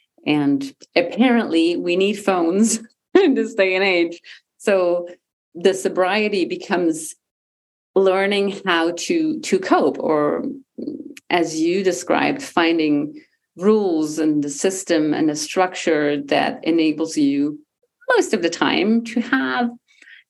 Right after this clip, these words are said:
an awareness around what you're doing. And I think that, that, that, that'll be the future that we have most of the time, maybe eighty percent of the time.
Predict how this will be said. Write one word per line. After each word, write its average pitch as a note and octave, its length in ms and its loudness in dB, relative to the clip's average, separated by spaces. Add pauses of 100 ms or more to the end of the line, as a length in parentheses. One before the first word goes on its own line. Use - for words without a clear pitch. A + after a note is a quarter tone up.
(120)
an G3 180 2
awareness F#3 760 2
around D3 340 0
what - 160 -2
you're D3 100 2
doing. D3 500 2
And D#3+ 120 -2
I D#3 80 0
think D#3 320 0 (720)
that, - 400 -2
that, - 240 -2
that, - 240 0 (840)
that'll F#3 260 2
be F#3+ 100 0
the G3 80 2
future G3+ 540 0
that D3 180 -2
we D#3+ 140 -2
have D#3+ 200 -2
most G#3 300 2
of F3+ 80 0
the D#3+ 60 -4
time, F3+ 300 0
maybe D#3 260 0
eighty F3 160 0
percent E3 300 -4
of - 60 -6
the D3 60 -4
time. D#3 460 -2